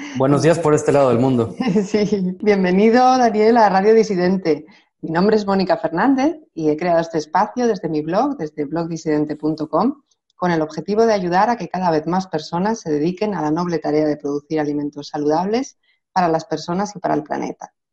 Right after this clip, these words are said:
Speaker 2: Yo no soy más que una consumidora preocupada por los efectos de la producción industrial de los alimentos en mi salud y la salud de mis seres queridos,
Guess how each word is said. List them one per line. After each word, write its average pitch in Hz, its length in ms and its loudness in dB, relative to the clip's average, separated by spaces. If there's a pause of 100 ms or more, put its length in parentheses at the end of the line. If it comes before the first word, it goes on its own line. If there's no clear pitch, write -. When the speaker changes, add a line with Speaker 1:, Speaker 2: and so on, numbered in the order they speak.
(480)
Speaker 2:
Yo 196 100 0
no 220 60 2
soy 214 140 4
más 202 220 0
que - 80 -6
una 190 160 -2
consumidora 180 680 0
preocupada 175 480 -4
por 190 120 -6
los 180 160 -4
efectos 175 360 -6
de 190 80 -2
la 160 140 0
producción 151 480 -4
industrial 165 480 -4
de 151 60 0
los 147 120 -6
alimentos 160 540 -4
en 160 120 -4
mi 147 80 0
salud 151 400 -2
y 165 60 -12
la 160 80 -4
salud 147 300 -4
de 151 80 -2
mis 147 180 -4
seres 151 260 -10
queridos, 151 520 -6